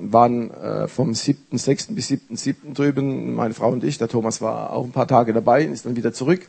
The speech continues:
und da haben wir einiges an Geld mitgenommen und haben erstmal elf Tonnen Lebensmittel gekauft.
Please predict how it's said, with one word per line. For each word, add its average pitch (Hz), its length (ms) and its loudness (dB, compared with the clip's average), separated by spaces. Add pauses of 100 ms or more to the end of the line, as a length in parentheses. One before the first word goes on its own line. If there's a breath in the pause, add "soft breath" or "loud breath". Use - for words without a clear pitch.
(840)
und 123 180 -4
da 110 40 2
haben 113 120 4
wir 101 100 8
einiges 123 260 4
an 104 120 -2
Geld 143 200 0
mitgenommen 143 480 -2 (320 loud breath)
und 110 140 -2
haben 113 160 4
erstmal 110 280 0
elf 139 280 2
Tonnen 127 260 2
Lebensmittel 120 520 0
gekauft. 113 520 0